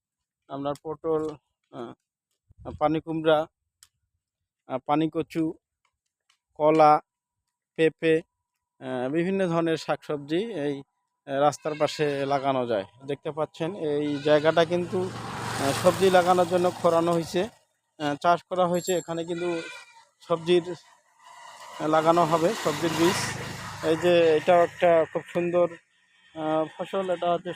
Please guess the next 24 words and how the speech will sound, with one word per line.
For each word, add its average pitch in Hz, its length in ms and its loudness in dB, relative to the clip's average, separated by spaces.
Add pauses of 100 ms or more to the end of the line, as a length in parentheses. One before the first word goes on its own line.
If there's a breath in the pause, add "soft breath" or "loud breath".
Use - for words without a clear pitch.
সজনে, 180 480 -4 (100)
সজনে 170 320 -4
পাতা। 170 280 -6 (600)
আহ, 151 120 -4
সজনে 175 440 -4
পাতা 175 320 -2
আপনারা 170 200 -4
রোপণ 175 280 -6
করতে 175 260 -6
পারেন। 175 240 -2 (1000)
এটা 175 440 6 (200)
খুবই 180 220 6
মানে 180 640 6
জন্য 175 260 2
ভালো। 170 280 2 (640)
তো 147 200 0
এখানে 180 280 -2
নিচে 180 260 -2
দেখতে 180 260 -4
পাচ্ছেন, 180 360 -2
নিচে 175 280 -4
কিন্তু, 170 320 -6
আহ, - 1500 -8
আপনার 170 340 -2